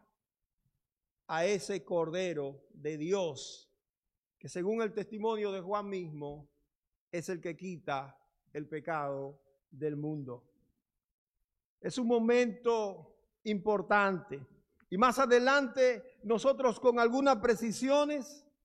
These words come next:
ah, y algunas indicaciones bíblicas, vamos a profundizar sobre esto de ser el Cordero de Dios y eso de ser el que quita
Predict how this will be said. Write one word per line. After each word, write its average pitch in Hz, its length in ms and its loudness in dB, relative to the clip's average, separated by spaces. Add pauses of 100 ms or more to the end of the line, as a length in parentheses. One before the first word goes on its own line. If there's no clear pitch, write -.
(880)
ah, 214 240 -4
y 226 100 0
algunas 262 440 2
indicaciones 254 840 2
bíblicas, 254 760 -2 (340)
vamos 247 540 0
a 214 400 -2 (520)
profundizar 220 840 -2
sobre 160 600 -6 (340)
esto 208 400 -4
de 180 340 -2
ser 220 420 -4
el 202 180 -2
Cordero 190 540 -2
de 160 140 -6
Dios 180 420 -6
y 196 100 -4
eso 220 260 -2
de 214 180 -2
ser 233 600 -2
el 202 180 0
que 202 140 0
quita 214 500 -2